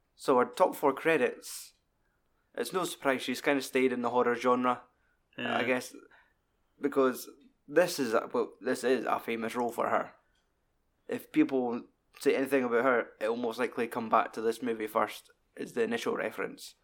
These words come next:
Speaker 2: Yeah.
Speaker 1: So yes, that is the first reference on I M D B.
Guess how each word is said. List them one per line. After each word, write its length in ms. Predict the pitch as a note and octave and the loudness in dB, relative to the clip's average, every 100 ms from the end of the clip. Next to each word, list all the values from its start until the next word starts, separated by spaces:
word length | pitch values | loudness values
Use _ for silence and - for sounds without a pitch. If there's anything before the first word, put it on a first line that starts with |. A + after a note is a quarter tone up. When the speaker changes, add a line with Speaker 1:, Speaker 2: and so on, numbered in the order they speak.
| _ | _
Speaker 2:
Yeah. 200 | - B2 A#2 | -8 -6 -2
Speaker 1:
So 120 | A2+ | 0
yes, 300 | B2 A2 - | 2 2 4
that 180 | B2+ A#2 | 2 2
is 160 | C3 | 0
the 80 | - | -2
first 240 | - B2 - | -2 0 0
reference 420 | A2+ - - - - | -2 -4 -12 -12 0
on 380 | A#2+ A#2+ A#2 - - _ _ | 2 2 0 -12 -20 _ _
I 100 | B2 | -6
M 180 | B2+ A#2 | -4 -4
D 160 | A2+ A2+ | -6 -4
B. 360 | C3 B2 A#2+ | 0 0 -4